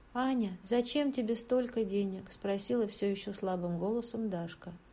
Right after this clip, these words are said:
«Тебе, значит, есть зачем, а мне нет», взъярилась Тушара. «Тебе, значит, пол-лимона баксов очень даже кстати, а я так рядом постою, да?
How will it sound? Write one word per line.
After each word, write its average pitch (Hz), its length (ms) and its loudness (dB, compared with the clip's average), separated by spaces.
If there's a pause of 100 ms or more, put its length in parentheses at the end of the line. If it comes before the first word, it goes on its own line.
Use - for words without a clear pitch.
(440)
«Тебе, 254 340 10
значит, 277 480 8 (140)
есть 226 380 12
зачем, 151 460 6
а 165 140 4
мне 196 240 8
нет», 226 380 8 (140)
взъярилась 156 520 4
Тушара. 160 540 -2 (340)
«Тебе, 208 380 12
значит, 240 480 8
пол-лимона 247 640 10
баксов 226 540 8
очень 208 340 8
даже 247 260 12
кстати, - 600 10 (340)
а 175 80 4
я 196 160 12
так 247 260 10
рядом 220 560 12
постою, 156 600 4
да? 190 440 10